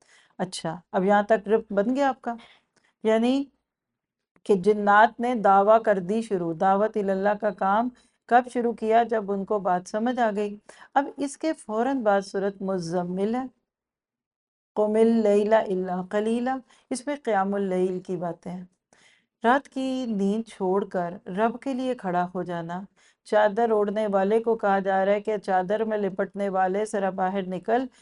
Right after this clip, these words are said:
और थोड़ी रात अल्लाह की इबादत भी कर लीजिए, अल्लाह के इस दीन को देखिए। तहज्जुद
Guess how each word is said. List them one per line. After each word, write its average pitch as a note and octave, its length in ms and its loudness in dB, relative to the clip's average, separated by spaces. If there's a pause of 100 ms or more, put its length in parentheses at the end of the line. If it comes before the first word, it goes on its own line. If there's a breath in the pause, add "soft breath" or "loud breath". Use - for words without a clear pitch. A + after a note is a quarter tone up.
(260 soft breath)
और A3 340 10
थोड़ी G#3+ 360 2
रात G3 340 0
अल्लाह F#3 280 0
की G#3+ 160 -10
इबादत G#3+ 420 0
भी A#3 100 -4
कर A3 200 0
लीजिए, G#3+ 380 -4
अल्लाह G3 300 0
के G3+ 180 -4
इस F#3+ 180 -6
दीन F#3 220 -6
को G#3 140 -2
देखिए। A3+ 420 -2 (320 soft breath)
तहज्जुद F#3+ 480 -4